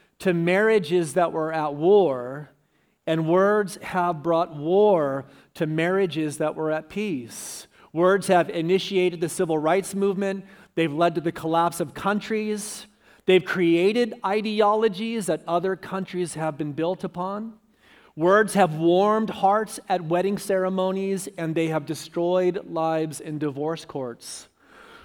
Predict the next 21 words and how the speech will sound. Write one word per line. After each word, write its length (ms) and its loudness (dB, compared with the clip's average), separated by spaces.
Words 460 4
from 200 -2
a 80 2
parent 600 -2
have 280 0
strengthened 680 -2
the 80 0
soul 460 0
and 100 0
the 60 -2
heart 360 0
of 120 -2
a 40 -6
child, 640 -2
and 200 -4
words 420 0
from 200 -4
a 60 -4
parent 640 -6
have 600 -2
destroyed 1080 -2